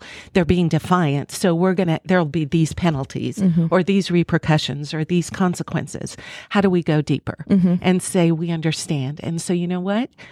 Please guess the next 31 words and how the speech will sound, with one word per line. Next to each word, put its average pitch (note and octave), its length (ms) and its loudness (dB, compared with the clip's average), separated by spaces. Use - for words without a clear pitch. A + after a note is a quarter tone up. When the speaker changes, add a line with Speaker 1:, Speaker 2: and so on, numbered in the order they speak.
Speaker 1:
If F3 220 0
you're D#3 160 -4
ever F#3 260 0
hungry, D3+ 340 -2
you D#3+ 140 -10
just - 240 -12
come F#3 440 2
and E3 200 4
we F3+ 140 6
will E3+ 140 4
give D#3+ 180 -2
you E3 120 0
a D#3 60 -2
snack." - 480 -4
Speaker 2:
Sure. D3 360 2
Speaker 1:
Or F3+ 320 -2
if, - 400 0
and G#3 240 2
d-, G#3+ 160 4
it G3+ 160 2
doesn't G#3 280 2
matter G#3 180 2
how G#3+ 180 -2
many G#3 240 2
times, G3+ 520 -2
Speaker 2:
Mm-hmm. F3+ 180 4
Speaker 1:
you G3 100 4
know, F3 280 0
if - 180 0
you're E3+ 120 -2
hungry, F#3 600 -10